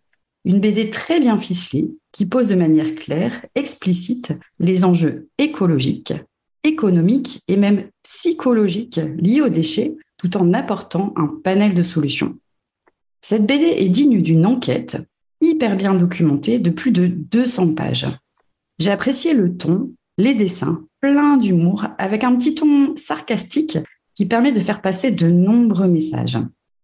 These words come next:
Alors pour l'occasion, j'ai invité Anne Bello, l'illustratrice et l'auteure de Déchetland.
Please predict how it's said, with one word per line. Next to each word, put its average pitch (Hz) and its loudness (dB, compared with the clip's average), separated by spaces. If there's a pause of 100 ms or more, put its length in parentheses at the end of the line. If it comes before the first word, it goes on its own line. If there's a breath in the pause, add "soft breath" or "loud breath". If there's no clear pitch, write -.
(120)
Alors 190 0
pour 247 0
l'occasion, 311 2
j'ai 208 2
invité 196 0
Anne 294 2
Bello, 170 -2 (100)
l'illustratrice 294 0 (140)
et 175 2
l'auteure 208 0
de 160 0
Déchetland. 180 2